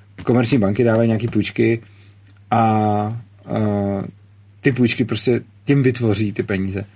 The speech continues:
A to není dezinformace, to tak fakt jako je. A, a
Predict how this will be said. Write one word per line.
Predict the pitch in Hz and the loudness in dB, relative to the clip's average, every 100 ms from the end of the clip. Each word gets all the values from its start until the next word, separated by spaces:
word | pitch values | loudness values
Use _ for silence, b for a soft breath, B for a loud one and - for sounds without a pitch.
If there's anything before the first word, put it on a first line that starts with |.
| b b b - - | b b b -20 -6
A | 127 | 0
to | 139 - - - | 0 -2 -8 0
není | 139 147 | 4 6
dezinformace, | 143 143 151 143 139 139 135 | 6 4 4 4 4 2 2
to | 127 | 0
tak | 117 | 0
fakt | 131 131 | -2 -2
jako | 127 123 | 0 2
je. | 107 113 131 B B B B B - | 4 2 0 B B B B B -2
A, | 120 | 2
a | 117 113 110 110 101 - | 4 4 4 2 -2 -6